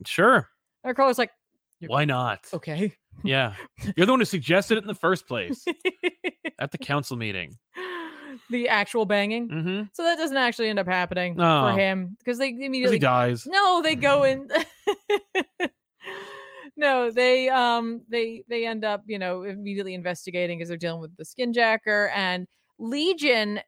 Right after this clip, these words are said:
Speaker 2: in, um, the first issue is visited by, um, what's the heck's her name? I'm gonna get it.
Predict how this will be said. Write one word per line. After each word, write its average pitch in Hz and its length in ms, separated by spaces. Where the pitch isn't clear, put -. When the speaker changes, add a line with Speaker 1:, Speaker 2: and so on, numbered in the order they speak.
Speaker 2:
in, 214 480
um, 190 340
the 190 100
first 214 360
issue 190 360
is 175 180
visited 185 420
by, 170 480
um, 165 600
what's 175 240
the 156 100
heck's 147 260
her 160 100
name? 147 340
I'm 170 140
gonna 190 160
get 147 260
it. - 160